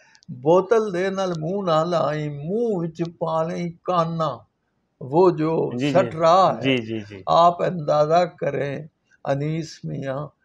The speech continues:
Speaker 1: मैंने आठ महीने सोचा है इस एक लफ्ज़,
Speaker 2: वाह।
Speaker 1: इस एक लफ्ज़। और जब मेरे ज़हन में ये काफ़िया आया ना, "तू की जाने भोलिए मजे नार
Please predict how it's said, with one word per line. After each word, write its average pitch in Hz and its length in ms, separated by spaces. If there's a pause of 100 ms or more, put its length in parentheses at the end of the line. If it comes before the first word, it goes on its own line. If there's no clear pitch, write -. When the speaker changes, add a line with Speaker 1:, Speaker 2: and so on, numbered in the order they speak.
(240)
Speaker 1:
मैंने 160 480
आठ 190 600
महीने 165 840
सोचा 160 760
है 165 200
इस 202 320
एक 208 380
लफ्ज़, 165 440 (720)
Speaker 2:
वाह। 107 480
Speaker 1:
इस 196 360
एक 226 340
लफ्ज़। 143 380 (500)
और 143 220
जब 175 260
मेरे 165 240
ज़हन 170 320
में 180 140
ये 165 160
काफ़िया 160 560
आया 160 260
ना, 220 300 (420)
"तू 170 180
की 175 280
जाने 160 420
भोलिए 147 540
मजे 151 480
नार 151 380